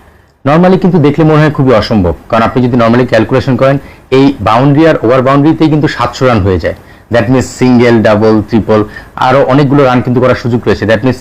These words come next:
প্রায় এক হাজার রানের মতো করতে হবে। খালি চোখে এই মুহূর্তে সেটা হয়তো অনেকের কাছে অসম্ভব মনে হতে পারে, but বাস্তবতা বলছে এটা সম্ভব। এবং নাইমের এই স্বপ্নটাকে পূরণ করার জন্য সে কিন্তু রাইট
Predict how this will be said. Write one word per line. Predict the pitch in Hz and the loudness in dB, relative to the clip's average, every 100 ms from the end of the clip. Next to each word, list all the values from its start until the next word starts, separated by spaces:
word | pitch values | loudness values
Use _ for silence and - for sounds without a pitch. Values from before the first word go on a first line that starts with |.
| - | -2
প্রায় | 135 139 | 0 0
এক | 120 | 0
হাজার | 131 131 120 | 0 0 0
রানের | 117 113 | 0 -2
মতো | 104 | -4
করতে | - 92 98 | -6 -6 -4
হবে। | 87 85 - - - _ _ _ _ | -4 -4 -12 -20 -20 _ _ _ _
খালি | - 151 165 | -4 -2 0
চোখে | 175 180 175 - | 0 0 -2 0
এই | 139 | 2
মুহূর্তে | 160 160 - 165 | 2 0 0 -2
সেটা | 143 117 143 | 0 0 0
হয়তো | 131 131 | 0 0
অনেকের | 123 127 | 0 0
কাছে | 127 123 | 0 -2
অসম্ভব | 98 113 104 | -2 -2 -2
মনে | 101 101 | -2 -4
হতে | 90 | -6
পারে, | 90 85 82 - - _ _ _ - | -6 -8 -8 -16 -20 _ _ _ -4
but | 98 104 | -2 0
বাস্তবতা | 120 - 147 131 | -2 0 0 0
বলছে | 139 135 135 | 0 0 0
এটা | 107 | -4
সম্ভব। | 104 92 82 85 - - - 104 | -4 -6 -6 -8 -10 -20 -10 -4
এবং | 107 | -2
নাইমের | 104 123 143 147 | 0 2 2 0
এই | |
স্বপ্নটাকে | - 123 147 135 139 | 0 -2 -2 0 0
পূরণ | 123 139 | 0 0
করার | 135 147 | 0 0
জন্য | 143 139 127 | 0 -2 -2
সে | 131 | -2
কিন্তু | 131 127 | 0 0
রাইট | 107 120 | 0 0